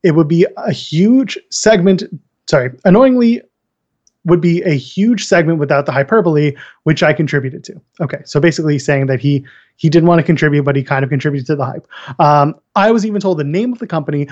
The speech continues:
but I didn't report it because I was very skeptical on that part. Thankfully, I wasn't naive enough to report it, but I apologize to anyone whose hopes I got up."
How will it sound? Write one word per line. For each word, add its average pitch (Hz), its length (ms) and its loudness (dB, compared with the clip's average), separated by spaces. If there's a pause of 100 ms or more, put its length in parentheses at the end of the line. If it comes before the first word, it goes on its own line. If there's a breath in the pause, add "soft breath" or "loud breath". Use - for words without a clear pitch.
(140 loud breath)
but 143 80 0
I 139 60 2
didn't 180 240 2
report 170 240 0
it 143 60 -2
because 139 240 -6
I 139 100 -2
was 135 120 -2
very 156 200 0
skeptical 151 380 -2
on 143 80 0
that 139 160 -2
part. - 240 -6 (260 loud breath)
Thankfully, 175 400 4
I 175 60 6
wasn't 175 280 2
naive 180 280 2
enough 160 180 -4
to 185 80 -4
report 165 320 2
it, 147 160 -4
but 151 100 4
I 139 120 4
apologize 143 560 -2
to - 100 -12 (100)
anyone 190 300 2
whose 160 140 -2
hopes 139 200 0
I 139 80 2
got 135 500 -4
up." - 300 -10